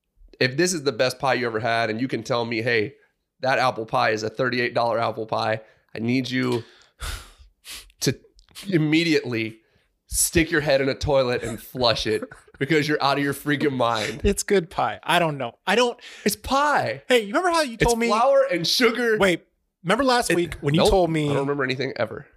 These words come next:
Speaker 2: that you go along because it's not worth the fight?
Speaker 1: Mm-hmm.
Speaker 2: There you go. It's just not worth the fight.
Speaker 1: It's not worth the fight.
Speaker 2: Okay?
Speaker 1: Okay. Hey.
Speaker 2: It's not worth the discussion.
Speaker 1: It's not worth the dis-, the, you know what, though? It may not be worth a discussion, but now you will be berated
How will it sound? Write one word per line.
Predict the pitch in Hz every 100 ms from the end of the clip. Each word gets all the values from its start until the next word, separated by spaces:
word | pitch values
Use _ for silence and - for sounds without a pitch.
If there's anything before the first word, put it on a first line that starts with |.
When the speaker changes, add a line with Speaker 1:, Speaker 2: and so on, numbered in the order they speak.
| _ _
Speaker 2:
that | 135 139 135 - _
you | 127 165
go | 214 202
along | 175 170
because | 156 156
it's | 123
not | 151 151
worth | 151
the |
fight? | - 165 175 -
Speaker 1:
Mm-hmm. | 135 175 208 - - - _ _ _ _ _ _
Speaker 2:
There | - 208
you |
go. | 247 123 135 - _ -
It's | -
just | 143
not | 147 165 175
worth | 170 165
the | 151
fight. | - 123 - _
Speaker 1:
It's | -
not | - -
worth | - -
the | -
fight. | - 160 147
Speaker 2:
Okay? | - 233 - -
Speaker 1:
Okay. | 165 285 240
Hey. | - 214
Speaker 2:
It's | 180
not | 220 220
worth | 220
the |
discussion. | 165 135 143 127 113 104 _ _
Speaker 1:
It's | -
not | 131 156 170 -
worth | 135 139 139
the |
dis-, | 123 120 - -
the, | - - - -
you |
know | 120 135
what, | 156 190
though? | 214 220 220 -
It | -
may | 131 180
not | 160
be | 160
worth | 156 151
a | 156
discussion, | 123 165 165 143 113
but | 117 120
now | 143
you | 147 135 135
will | 131
be | 127
berated | 113 120 117 123 180 120 175